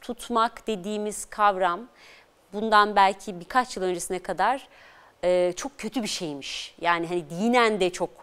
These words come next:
sakıncalıymış gibi algılanıyor ama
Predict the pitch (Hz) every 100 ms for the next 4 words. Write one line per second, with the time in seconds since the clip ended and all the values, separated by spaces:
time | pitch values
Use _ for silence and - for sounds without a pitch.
0 | - - - - - - 208 196 196 226
1 | 208 - 196 175 185 185 196 262 403 220
2 | 185